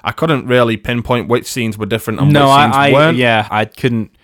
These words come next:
Speaker 2: remember. I think the version that we watched now for this, I think it has a few more character moments in it.
Speaker 1: Yeah.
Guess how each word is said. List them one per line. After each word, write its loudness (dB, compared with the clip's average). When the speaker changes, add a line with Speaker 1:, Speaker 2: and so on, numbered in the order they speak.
Speaker 2:
remember. -2
I -6
think -4
the -4
version 0
that -4
we -6
watched -6
now -2
for -10
this, -2
I -8
think -12
it -16
has -10
a -4
few -6
more -2
character -8
moments -6
in -8
it. -12
Speaker 1:
Yeah. 2